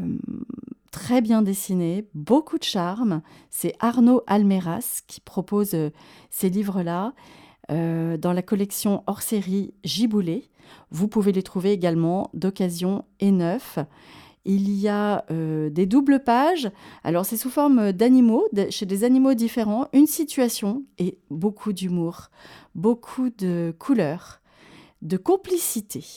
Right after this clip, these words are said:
Voilà, ça aide à conf-, à grandir dans la confiance en soi, à rendre plus fort dans la vie.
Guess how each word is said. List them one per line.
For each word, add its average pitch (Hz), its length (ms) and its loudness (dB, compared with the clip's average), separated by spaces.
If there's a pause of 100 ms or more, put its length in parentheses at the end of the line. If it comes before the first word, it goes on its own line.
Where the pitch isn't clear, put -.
(240)
Voilà, 165 320 -6 (100)
ça - 260 -2 (180)
aide 269 320 -2
à 202 100 -2
conf-, 247 400 -4 (120)
à 170 200 -4
grandir 240 400 -2
dans 202 120 0
la 160 100 -2
confiance 277 560 -4
en 208 80 -4
soi, 180 420 -6 (680)
à 226 100 2
rendre 247 240 4
plus 262 200 -4
fort 247 280 0
dans 185 140 2
la 170 120 0
vie. - 320 -12